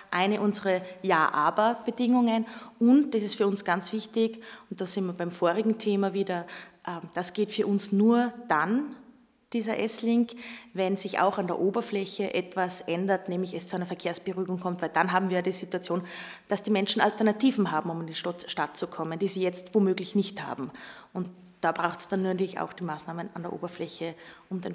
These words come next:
um die Stadt vom Verkehr zu beruhigen und mehr Lebensqualität zu schaffen.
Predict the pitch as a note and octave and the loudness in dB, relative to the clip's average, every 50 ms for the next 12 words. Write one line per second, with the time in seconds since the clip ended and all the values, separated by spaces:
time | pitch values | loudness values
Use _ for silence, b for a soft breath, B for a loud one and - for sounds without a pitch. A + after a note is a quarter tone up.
0 | - - - - G3 F#3 F#3 - D#3+ D#3 - - - F3 F3 F3+ F3 - - D#3+ | -10 -8 -4 -2 -2 -2 -2 -4 -6 -8 -8 -8 -8 -8 -8 -8 -8 -8 -8 -8
1 | E3 - - D#3+ - F3+ F3+ F3+ F3+ F3+ F3+ F3 F3+ F3+ F3 F3+ - F3+ D#3+ D3+ | -8 -8 -10 -10 -10 -6 -4 -4 -4 -4 -4 -4 -4 -4 -4 -6 -6 -6 -6 -4
2 | D#3+ - D#3+ - - - E3+ E3+ E3+ F3 - - - - - F3+ - E3 - - | -6 -8 -10 -10 -12 -12 -12 -12 -12 -10 -10 -12 -10 -10 -10 -10 -10 -10 -12 -14
3 | - E3 | -16 -18